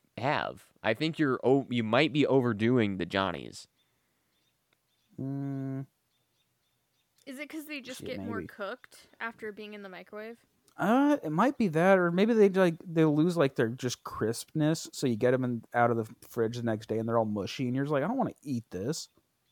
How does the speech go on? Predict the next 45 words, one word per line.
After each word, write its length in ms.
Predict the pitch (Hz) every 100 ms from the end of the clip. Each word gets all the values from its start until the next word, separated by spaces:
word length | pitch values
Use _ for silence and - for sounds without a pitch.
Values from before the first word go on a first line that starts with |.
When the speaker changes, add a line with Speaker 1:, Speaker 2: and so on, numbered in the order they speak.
| _
Speaker 3:
Right. 360 | 202 196 175 170 _ _ _ _ _ _ _ _
Speaker 2:
Something 220 | 160 127
like 120 | 101
that. 220 | 104 104 107
Speaker 1:
Eh. 200 | 302 302 - _ _ _ _ _ _ _ _ -
You 120 | 269
can, 200 | - 370
Speaker 3:
Have 80 | - -
Speaker 1:
if 160 | 170
Speaker 3:
you 60 | 262
tried 280 | - 277 202
roasting 500 | 196 214 - 294 311
it? 220 | 339 359 _ -
Speaker 1:
Ooh. 140 | 208 - _ _ _ _ _ _ _ _ _ _ _ _ _ _ _ _ -
Speaker 2:
Like 180 | 113 113
in 100 | 113
the 60 |
Speaker 3:
Like, 60 | 113
in 60 |
the 40 | 110
Speaker 2:
oven? 260 | 139 185
Speaker 3:
oven? 360 | 196 214 247 302 _ _ _ _ _
Speaker 2:
I 20 | -
think 40 | 208
Speaker 3:
Yeah. 40 | 247
Speaker 2:
I 40 |
did 180 | 113 92
that 140 | 92
once. 400 | - 101 139 - -
I 60 |
think 140 | 170 294
that 80 | 311
turned 180 | 165 120
out 140 | 107
okay. 440 | 95 - 98 127 - _ _ _ _ _ _
Speaker 3:
Yeah, 260 | 226 247 214
do 260 | 220 269
that. 300 | 262 254 208 -
That's 180 | 214
what 80 | 233
I 140 | 208 240
do. 320 | 214 101 240
Speaker 1:
Oh, 200 | 117 120
yeah. 240 | 123 139 120
W-, 320 | - 98 117